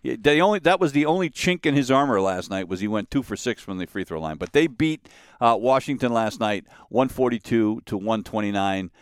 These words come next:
Uh, Milwaukee now ten and four. Uh, Celtics, as I said, eleven and three. We've got the Sixers at ten and three. Uh, those are really the top, uh, three teams. You got, talk about Miami if you want, but I,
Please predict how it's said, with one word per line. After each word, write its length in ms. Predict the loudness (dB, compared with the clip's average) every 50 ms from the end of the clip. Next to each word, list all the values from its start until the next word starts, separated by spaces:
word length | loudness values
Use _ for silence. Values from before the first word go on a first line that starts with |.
| _ _ _ _ _ _ _
Uh, 180 | -6 -4 -2 0
Milwaukee 520 | 2 2 2 4 4 2 2 2 0 0
now 200 | 2 2 2 0
ten 320 | -2 _ -2 0 0 0 0
and 100 | 0 -4
four. 400 | -2 0 2 2 2 0 0 _ _ _ _ _ _ _ _ _ _ _ _ _ -12
Uh, 160 | -8 -6 -6 -6
Celtics, 480 | -4 2 2 2 2 2 -4 -2 0
as 120 | -2 0 0
I 60 | -2
said, 240 | 0 2 2 2 2
eleven 320 | 4 4 4 4 4 2
and 100 | -4 -4
three. 240 | -2 0 2 2 4
We've 160 | 2 0 0
got 200 | 0 -2 -2 -2
the 80 | -6 -8
Sixers 440 | -2 -2 -2 0 2 0 0 0
at 220 | 0 -2 -4 -4 0
ten 160 | 0 0 0
and 120 | 0 -2
three. 340 | -4 -2 0 0 0 0 -4 _ _ _ _ _ _ _ _ _ -2
Uh, 400 | 0 2 2 2 2 0 -2 -2
those 280 | 2 4 4 4 4
are 120 | 2 0 2
really 460 | 2 2 2 2 4 4 4 2 2
the 140 | 0 -2 -4
top, 340 | -2 2 2 2 2 0 _ _ _ -2
uh, 420 | 0 0 0 0 0 -2 -4 -6 -8 _
three 200 | -6 -4 -4 -4
teams. 300 | -2 -2 -2 -2 -2 -2
You 100 | -2 -4
got, 140 | -4 -6 -10 -12 _ 0
talk 220 | 2 2 2 2 2
about 220 | 0 2 0 2
Miami 400 | 2 0 2 2 2 0 0 0
if 100 | -2 -2
you 80 | -4 -2
want, 320 | 0 0 0 0 -2 -2
but 100 | -4 -4
I, 140 | -4 -4